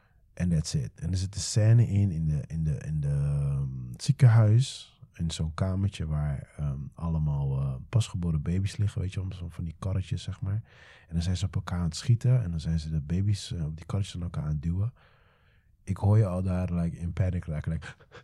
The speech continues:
<laughs> what? Like, yes, yes. Ik weet, in deze tijd kan het niet meer met al deze, eh, internetridders, eh, ben je fucked met zo'n film. Maar in de jaren tachtig was het heel normaal dat dit gewoon gebeurde in een film. <laughs>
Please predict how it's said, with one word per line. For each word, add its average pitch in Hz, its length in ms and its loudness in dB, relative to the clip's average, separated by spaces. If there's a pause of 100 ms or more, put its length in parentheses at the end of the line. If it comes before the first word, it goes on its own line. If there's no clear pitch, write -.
(160)
<laughs> - 600 2
what? - 560 0
Like, 90 340 -4
yes, 90 440 -2
yes. 80 260 -4
Ik 98 140 -2
weet, 92 260 2
in 95 100 0
deze 120 320 8
tijd 113 240 2
kan 110 220 4
het 104 120 4
niet 104 240 0
meer 104 220 2
met 95 180 0
al 92 140 -4
deze, 95 340 -2
eh, 87 260 -4
internetridders, 92 960 -2
eh, 76 200 -10 (100)
ben 87 200 -4
je 90 120 -2
fucked - 360 -2
met 98 140 0
zo'n 98 120 0
film. 92 420 -4 (800)
Maar 104 220 4
in 120 80 4
de 120 80 6
jaren 113 320 6
tachtig - 380 0
was 92 120 0
het 85 100 -10
heel 85 200 2
normaal 78 600 2 (380)
dat 80 180 -4
dit 80 160 -2
gewoon 78 240 -2
gebeurde 76 380 -4
in 78 80 -4
een 80 60 -6
film. 78 280 -6 (280)
<laughs> - 160 12